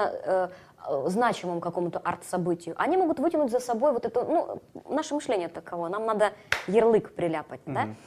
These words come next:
Speaker 1: Вот это хорошие, правильные ярлыки, что региональные ваши люди, они звездные, потому что они, ну, реально звездные. И из этого уже,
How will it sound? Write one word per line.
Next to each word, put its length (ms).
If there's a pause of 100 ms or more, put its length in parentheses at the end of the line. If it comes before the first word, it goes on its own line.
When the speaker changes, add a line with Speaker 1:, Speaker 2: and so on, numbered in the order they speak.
(120)
Speaker 1:
Вот 100
это 160
хорошие, 480
правильные 580
ярлыки, 400
что 200
региональные 580
ваши 320
люди, 320 (240)
они 220
звездные, 320
потому 20
что 140
они, 120
ну, 140
реально 300
звездные. 440 (380)
И 80
из 260
этого 300
уже, 240